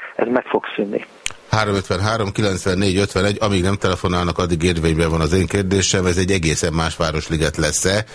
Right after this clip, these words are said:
Speaker 2: mint amihez mind a ketten hozzászoktunk?
Speaker 1: A minőségben mindenképpen, jellegében nem. Azért sem, mert nem is kell másnak lenni, hiszen ez egy, ez egy szórakoztató népkert.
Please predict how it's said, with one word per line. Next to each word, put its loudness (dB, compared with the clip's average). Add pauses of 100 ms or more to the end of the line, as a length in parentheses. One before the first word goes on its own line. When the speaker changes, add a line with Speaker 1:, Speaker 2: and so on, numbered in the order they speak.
(160)
Speaker 2:
mint 0
amihez 2
mind 2
a 0
ketten -2
hozzászoktunk? -2 (1120)
Speaker 1:
A 0 (120)
minőségben 2
mindenképpen, -2
jellegében 0
nem. -2
Azért 2
sem, 2
mert -2
nem 0
is 2
kell 2
másnak -4
lenni, 2
hiszen 0 (800)
ez 0
egy, 0
ez 0
egy 2 (100)
szórakoztató 2
népkert. -2